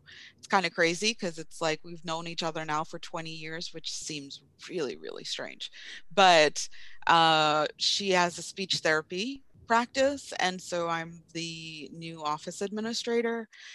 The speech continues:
and it has been, it has been interesting. I mean, you know, when I was working with the library, I did, I was the benefits coordinator, so at least I got a little bit of exposure,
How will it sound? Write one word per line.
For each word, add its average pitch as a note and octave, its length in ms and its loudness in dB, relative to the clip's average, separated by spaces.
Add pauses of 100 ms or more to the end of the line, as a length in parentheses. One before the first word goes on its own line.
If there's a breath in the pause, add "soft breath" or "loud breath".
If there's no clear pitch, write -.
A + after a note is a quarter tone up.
(140 loud breath)
and F3+ 160 4
it F#3 100 2
has B3 220 2
been, D#4+ 360 0
it D4+ 120 8
has D#4 160 0
been D4+ 120 -2
interesting. B3 460 -2
I E3+ 60 -4
mean, F3+ 180 -6
you G3 100 -2
know, F#3 120 0
when F#3 160 2
I F#3 80 6
was F#3+ 120 0
working G3+ 280 -4
with F#3+ 140 -6
the F#3 60 0
library, D#3+ 560 2 (300 loud breath)
I F3 80 4
did, F#3 260 2 (220)
I F3 120 10
was F#3 320 4
the E3+ 40 -18
benefits F3 460 0
coordinator, D#3 560 -4
so F#3+ 160 0
at F3 120 4
least A3 220 2
I F3 80 4
got E3 160 8
a E3 100 6
little E3 200 0
bit G#3+ 160 2
of A3 140 0
exposure, A3+ 680 -2